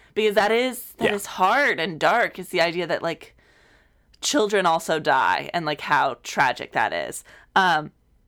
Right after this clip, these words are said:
Speaker 1: I think if this wasn't a Pixar kids movie,
Speaker 2: Yeah.
Speaker 1: that that would be an interesting part of the story to explore,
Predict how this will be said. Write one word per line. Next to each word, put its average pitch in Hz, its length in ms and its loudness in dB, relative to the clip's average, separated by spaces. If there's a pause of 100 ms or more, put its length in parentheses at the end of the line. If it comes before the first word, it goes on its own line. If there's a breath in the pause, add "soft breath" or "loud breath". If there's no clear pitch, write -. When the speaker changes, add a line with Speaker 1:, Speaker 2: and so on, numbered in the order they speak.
(560)
Speaker 1:
I 226 120 2
think 262 320 -4
if 233 180 0
this 262 180 -6
wasn't 233 380 0
a 208 100 2
Pixar 170 880 0
kids 175 440 -6
movie, 226 580 -4
Speaker 2:
Yeah. 92 400 0
Speaker 1:
that 196 140 -2
that 196 240 2
would 196 160 -4
be 190 440 -6
an 190 160 -4
interesting 208 680 -6
part 170 300 -2
of 160 80 -8
the 165 100 -10
story 156 420 -4
to - 140 -12
explore, 104 720 -6